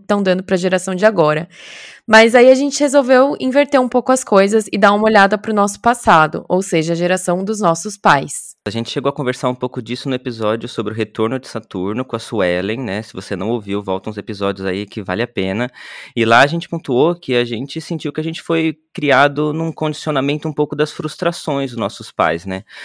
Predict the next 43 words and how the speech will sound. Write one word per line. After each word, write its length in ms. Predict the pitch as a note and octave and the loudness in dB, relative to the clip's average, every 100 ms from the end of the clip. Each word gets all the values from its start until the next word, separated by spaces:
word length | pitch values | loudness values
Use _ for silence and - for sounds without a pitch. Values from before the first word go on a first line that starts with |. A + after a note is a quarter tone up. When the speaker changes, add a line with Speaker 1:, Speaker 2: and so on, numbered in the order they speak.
| - - | -14 -2
Speaker 2:
Quais 180 | E3+ | -2
são 120 | - A3+ | 0 -4
as 100 | - | -2
cobranças 760 | G3+ C#3+ A2+ C3 C#3+ - A2+ | -4 0 2 2 0 -2 -6
que 120 | - | -4
uma 140 | A#2 A2 | -4 -2
geração 360 | A2+ G#2 - | -4 -6 -6
coloca 560 | A2+ G#2+ G2+ A#2+ A#2+ - | -6 -2 2 2 2 0
ao 80 | G2+ | -4
criar 420 | - G#2+ G#2 A2 | -4 0 2 2
uma 160 | A2 G#2+ | 0 0
outra 400 | A2+ C#3+ - B2+ | 0 -2 -6 -6
geração 340 | A2+ G#2+ B2 | -6 -8 -10
completamente 540 | A2 - B2+ C3 B2+ | -10 -8 -6 -6 -6
diferente 560 | A#2+ A2+ B2+ A2+ A2 - | -10 -4 0 0 -2 -4
da 120 | G2+ | -6
dela, 420 | G2 F#2+ F#2 F#2 | -4 -4 -4 -6
né? 220 | F#2 G2 G2 | -8 -8 -10
O 80 | |
famoso 400 | G2 A2 C3 C3+ | -4 0 0 0
conflito 680 | - C3+ B2 - E3+ G3+ D#3+ | -2 -2 -2 -2 -2 0 -6
de 120 | B2 | -6
gerações 840 | A2 A2 G#2 - B2+ B2 G2 - - - - - - | -2 -2 -2 -4 0 0 -2 -8 -16 -20 -20 -12 -2
ajudou 680 | A2 G#2+ A2+ G#2 B2 D#3 - | -2 0 -4 0 2 2 2
ou 120 | D#3+ | 0
prejudicou 880 | D#3 D3 C3+ C3 C3 - A#2 A2+ B2 - | 0 -4 -4 -6 -8 0 2 2 0 -6
no 100 | A2+ | -8
que 100 | - | -6
somos 360 | - A2 A2 | -2 -2 -2
hoje? 380 | G#2 F2 E2+ E2+ - | -4 -4 -6 -12 -6
Speaker 1:
E 80 | - | 0
é 40 | F#3+ | 2
por 180 | A3 | 4
isso 180 | G3+ G#3 | 2 2
que 80 | - | 2
o 40 | |
nome 200 | A3 G#3 | 4 4
do 80 | G#3 | 2
nosso 240 | G#3+ G3+ G3+ | 2 2 0
capítulo 440 | G3+ - G#3+ G#3 | -4 -2 -2 -2
de 160 | F#3+ G3 | 2 4
hoje 300 | G#3 A3 A3+ | 4 4 6
é 280 | D3+ E3 | 6 2